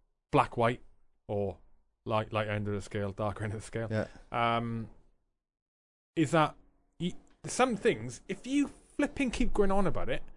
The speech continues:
Speaker 1: as in keep presenting issues that are non-issues for that sort of drama culture that the
Speaker 2: Mm.
Speaker 1: media will do, it, it exacerbates the problem.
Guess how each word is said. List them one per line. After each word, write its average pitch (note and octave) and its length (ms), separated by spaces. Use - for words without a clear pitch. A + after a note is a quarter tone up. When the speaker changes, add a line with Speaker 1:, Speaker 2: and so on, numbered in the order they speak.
Speaker 1:
as D#3 140
in F3 200
keep F#3+ 180
presenting F3+ 360
issues C#3 280
that D3 100
are D3 80
non-issues D3 800
for D3+ 640
that D3+ 180
sort - 160
of A2+ 60
drama E3 340
culture A2+ 240
that A2+ 80
the C3 80
Speaker 2:
Mm. - 20
Speaker 1:
media C3+ 240
will B2+ 140
do, A#2+ 420
it, G#3 180
it - 280
exacerbates G#3 720
the - 80
problem. A#2+ 460